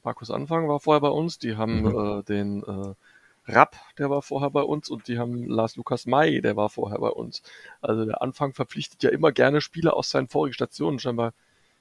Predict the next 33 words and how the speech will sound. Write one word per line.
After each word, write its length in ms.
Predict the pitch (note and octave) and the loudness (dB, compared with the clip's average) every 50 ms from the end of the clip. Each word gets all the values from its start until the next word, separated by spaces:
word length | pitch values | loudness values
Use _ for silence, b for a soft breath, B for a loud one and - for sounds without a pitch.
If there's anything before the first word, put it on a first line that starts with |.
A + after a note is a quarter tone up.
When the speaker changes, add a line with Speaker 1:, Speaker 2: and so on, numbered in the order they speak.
| _ _ _ - | _ _ _ -6
Speaker 1:
kennt 180 | - C4+ - E3 | -6 0 2 2
er 60 | C#3+ | 4
sonst 300 | A#2 A#2 A2+ - - - | 4 2 0 -2 -6 -10
nicht 160 | A2 G2+ - | -10 -10 -10
viele 400 | - - A2+ A#2 C3 C#3+ C#3+ C#3 | -10 -8 -4 -2 -2 -2 -2 -4
und, 340 | - - A2 G#2+ G#2+ G#2 - | -6 -6 -6 -6 -8 -10 -10
äh, 300 | - B2+ - - A2 A2+ A2+ - b b b b b b b _ _ _ _ _ _ _ - | -12 -10 -8 -8 -10 -10 -12 -16 b b b b b b b _ _ _ _ _ _ _ -12
dementsprechend 400 | - G2 G#2+ G#2 - A#2+ A#2 G#2 | -8 -6 -6 -2 0 0 0 2
hat 80 | A#2+ - | 0 -2
das 100 | A#2 - | -2 -2
für 80 | - | 0
uns 160 | A#2 C#3+ F3 - | 0 2 2 2
jetzt 140 | - - | 0 2
schon 200 | - - F3+ F#3+ | 4 6 6 6
einen 120 | D#3 A#2+ G#2 | 4 4 2
Einfluss 340 | G#2 A2+ A#2 A#2+ A#2+ - - | 2 2 2 0 -4 -2 0
gehabt, 200 | A2+ A2 - - | 2 2 6 6
weil 100 | A2 G#2+ | 8 8
den 140 | A2 G#2 | 8 8
Rapp, 200 | G#2 G#2+ B2 - | 8 6 6 6
den 120 | - C#3+ A2+ | 2 2 0
hätten 180 | A#2 - - | 0 0 -2
wir 60 | A2+ G#2+ | -4 -2
schon 160 | A#2+ B2 C3+ | -2 -2 0
gerne 180 | B2+ A2+ G#2+ G#2+ | 2 2 2 2
behalten. 340 | G2 G2+ G2+ A2+ B2+ A2 - | 2 2 4 4 4 2 2
Also 160 | G2 G2+ G2+ | 0 0 0
der 100 | G2+ G#2 | 2 2
war 140 | G2+ G#2 G#2+ | 4 4 4
geliehen 320 | A2 A2 G#2+ B2 C#3+ C#3 | 2 2 0 0 0 -2
von 160 | B2 B2 A2 A2 | -2 -2 -2 0
Union 460 | A2 A2 G#2 G2 G2 A2 C3 - - | 0 0 2 2 2 2 0 -2 -2
und, 340 | - G#2+ G#2 G#2+ G#2+ G2+ | -4 -4 -4 -4 -6 -8